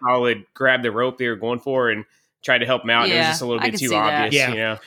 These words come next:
Speaker 3: But other, yeah, other than that, I mean,
Speaker 1: I did notice that, though, when it happened, though. Yeah, so good call. I
Speaker 2: Yeah,
Speaker 1: forgot
Speaker 2: I'm
Speaker 1: about
Speaker 2: not
Speaker 1: that.
Speaker 2: a huge, I mean, I'm never gonna be a huge fan for a D Q finish or a, uh, time limit draw. It's just not my cup of tea. I like,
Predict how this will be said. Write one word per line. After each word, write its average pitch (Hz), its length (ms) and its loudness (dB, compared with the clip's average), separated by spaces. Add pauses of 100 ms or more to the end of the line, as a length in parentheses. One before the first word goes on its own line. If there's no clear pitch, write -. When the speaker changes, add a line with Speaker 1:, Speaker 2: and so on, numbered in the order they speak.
Speaker 3:
But 175 120 0
other, 202 280 2
yeah, 156 280 -4
other 190 160 0
than 208 80 -2
that, 175 240 2
I 160 40 -2
mean, 165 220 -4
Speaker 1:
I 147 40 -2
did 175 180 0
notice 143 300 0
that, 127 140 -2
though, 120 140 -2
when 117 80 -4
it 110 100 -4
happened, 107 320 -4
though. 101 60 -6
Yeah, 101 160 -6
so 101 160 -14
good 107 180 -10
call. 101 220 -6
I 98 60 -4
Speaker 2:
Yeah, 202 220 2
Speaker 1:
forgot 247 140 2
Speaker 2:
I'm 349 100 0
Speaker 1:
about 415 80 0
Speaker 2:
not 403 80 4
Speaker 1:
that. 359 100 0
Speaker 2:
a - 20 -4
huge, 269 260 -4
I 233 80 4
mean, 247 120 4
I'm 285 120 2
never 254 220 0
gonna 233 160 -4
be 208 140 -2
a 202 40 0
huge 208 320 -4
fan 185 320 0
for 190 140 -6
a 180 80 -2
D 175 180 -6
Q 190 200 -8
finish 175 480 -2
or 165 340 -4
a, 160 220 -2
uh, 151 200 -4
time 175 220 -2
limit 165 240 -6
draw. 156 280 2
It's 190 140 -2
just 220 200 -2
not 185 240 4
my 170 260 2
cup 175 240 -8
of - 60 -20
tea. 165 340 -2
I 175 160 4
like, 165 400 -2